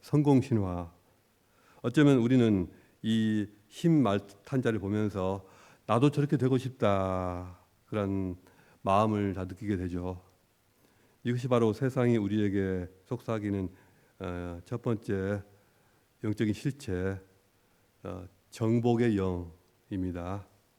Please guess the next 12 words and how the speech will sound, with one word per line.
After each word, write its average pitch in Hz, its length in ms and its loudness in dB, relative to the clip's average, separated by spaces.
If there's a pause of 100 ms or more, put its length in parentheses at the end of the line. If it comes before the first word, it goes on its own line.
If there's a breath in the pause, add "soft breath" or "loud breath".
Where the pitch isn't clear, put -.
(1500 soft breath)
이 143 120 -2
정복의 127 500 6
영은 107 640 4 (340 soft breath)
영토를 135 440 6
정복하는 120 800 2
전-, 123 360 4
전쟁광이기도 107 1080 0
하면서 98 640 -2
또 92 320 -6 (280 loud breath)
더 131 300 6
높은 127 440 6
지위를 117 720 4